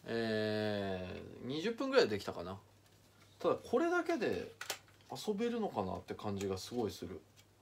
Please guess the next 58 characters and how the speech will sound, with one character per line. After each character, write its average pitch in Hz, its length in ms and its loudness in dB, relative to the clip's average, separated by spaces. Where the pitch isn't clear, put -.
ど 240 140 6
う - 20 6
な 160 140 6
ん 98 60 -2
だ 92 100 4
ろ 82 80 -4
う。 82 40 -4
説 - 320 -2
明 262 240 2
書 254 200 2
を 208 80 4
見 156 120 0
る 139 120 -2
限 101 280 0
り、 90 480 -4
「コ - 160 -8
ン 185 120 -2
グ 196 120 2
ラ 190 200 2
チ 190 140 -8
ュ - 20 0
レ 175 100 0
ー 180 60 -4
シ - 80 -10
ョ 110 100 -2
ン 95 120 -4
ズ」 92 60 -10
っ - 20 4
て - 60 -6
書 101 100 2
い 98 40 2
て 101 100 -2
あ 98 40 4
る 98 80 0
ん 95 100 -2
だ 95 100 -2
け 92 80 -2
ど、 92 480 -2
こ - 80 0
れ 202 80 6
だ 220 140 4
け 214 120 2
で - 120 0
ど 131 180 0
う - 20 2
や 180 60 0
っ 180 40 -4
て - 120 -8
遊 175 240 -2
ぶ 170 140 -4
ん 165 60 -6
だ 110 100 0
ろ 92 80 -4
う 90 40 -8
っ - 20 -10
て - 80 -16
感 95 180 -12
じ。 - 160 -16